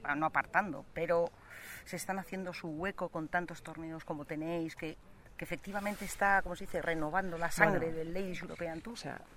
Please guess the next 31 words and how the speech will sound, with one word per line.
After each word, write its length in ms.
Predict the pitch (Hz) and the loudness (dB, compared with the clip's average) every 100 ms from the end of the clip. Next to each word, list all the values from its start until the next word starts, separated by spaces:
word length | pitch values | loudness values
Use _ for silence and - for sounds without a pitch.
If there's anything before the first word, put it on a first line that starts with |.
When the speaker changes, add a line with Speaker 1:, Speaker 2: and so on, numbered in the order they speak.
| - - - - | -18 -16 -16 -6
Speaker 2:
primero 340 | 147 143 151 165 | -2 0 6 6
yo 120 | 160 | 6
creo 160 | 156 156 | 6 4
que 100 | 151 | 4
es 140 | - | 2
que 200 | 170 180 - - - - | 2 2 -2 -20 -18 -2
hay 140 | 143 | 0
que 120 | 156 | 4
dejar 340 | 151 - 139 127 | 4 4 0 -2
que 80 | 135 | -4
se 120 | 131 | -2
renueve 320 | 131 131 131 | -2 -2 -2
la 60 | 120 | -2
sangre, 440 | - 117 123 123 - | -2 -2 -6 -10 -12
Speaker 1:
Bien. 160 | - | -4
Speaker 2:
eso 160 | - 151 | -2 2
para 120 | 143 | 0
empezar. 280 | 135 - 156 | 0 -6 -2
<laughs> 1500 | - - 175 - - - - 226 - - - - - - - | -2 -2 -6 -6 -8 -8 0 0 0 -6 -4 -4 -6 -6 4
Quieras 340 | 175 165 - | 10 10 10
o 60 | 170 | 6
no, 260 | 156 170 - | 6 4 4
hay 120 | 151 | 0
que 120 | 156 | 4
dejar. 360 | 139 - - - - - | 2 2 -4 -6 -8 -8
Eh, 760 | 143 120 123 123 127 131 127 - - - | -6 -4 -4 -4 -4 -4 -6 -8 -8 -4
y 200 | 151 139 - | -2 -2 0
con 200 | 151 143 | 2 4
eso 420 | 147 - 160 156 - | 4 6 8 8 6
quiero 240 | 156 151 | 6 10
decir, 480 | 151 - 160 160 | 8 8 6 6